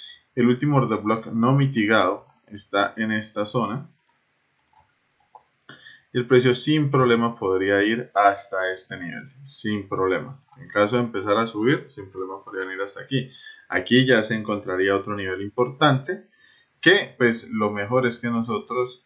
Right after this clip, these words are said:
ya no sigamos hasta allá. De hecho, voy a subir estas ganancias aquí para tenerlo en cuenta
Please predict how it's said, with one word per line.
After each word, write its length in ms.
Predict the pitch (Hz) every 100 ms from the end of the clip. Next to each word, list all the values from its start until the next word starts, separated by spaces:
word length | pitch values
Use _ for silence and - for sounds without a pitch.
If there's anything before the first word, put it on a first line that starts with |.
| 110
ya 280 | 101 101 104
no 460 | 98 98 95 - _ _
sigamos 600 | - 110 98 104 104 101
hasta 300 | 92 - 92
allá. 260 | 90 107 156
De 140 | 104
hecho, 180 | 95 101
voy 100 | 98
a 40 |
subir 200 | 98 104
estas 420 | 104 - 107 - -
ganancias 480 | 98 98 101 101 98
aquí 440 | 92 - 196 233 _ _ - _ - - _
para 280 | - 110 107
tenerlo 500 | 110 101 101 110 107 -
en 260 | 127 131
cuenta 720 | 170 180 151 139 180 - -